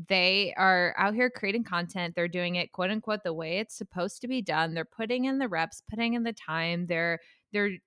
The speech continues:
they're making content that they feel is relevant for their, for their audience. And they've been doing it for a little while, not super long, but for a while.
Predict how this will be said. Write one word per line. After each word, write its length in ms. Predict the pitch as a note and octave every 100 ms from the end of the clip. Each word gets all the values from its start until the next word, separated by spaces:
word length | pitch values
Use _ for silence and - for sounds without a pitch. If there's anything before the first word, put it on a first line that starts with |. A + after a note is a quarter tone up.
| -
they're 240 | G3 F#3+
making 520 | F#3 G#3+ A#3+ C4+ C4
content 420 | B3 G#3 G3+ G3 F#3
that 160 | E3+
they 160 | F3 F3+
feel 480 | - F#3 F3 E3+ -
is 460 | E3 F3 E3+ E3 -
relevant 420 | D#3+ D#3+ D#3 D#3
for 140 | - D#3+
their, 280 | D#3 D3 -
for 80 | -
their 260 | E3+ D#3+ -
audience. 600 | D3+ C#3+ - G2+ - -
And 260 | - G3 F#3
they've 140 | F#3+
been 80 | G#3
doing 160 | D4 D#4
it 100 | C#4
for 60 |
a 40 | A3
little 200 | E3+ D#3+
while, 160 | D#3+
not 240 | G3+ D4+ -
super 300 | - F3+ E3
long, 240 | - - F#3
but 200 | C4+ C4+
for 100 | E4
a 140 | D4+
while. 400 | F#3+ - D3 E3+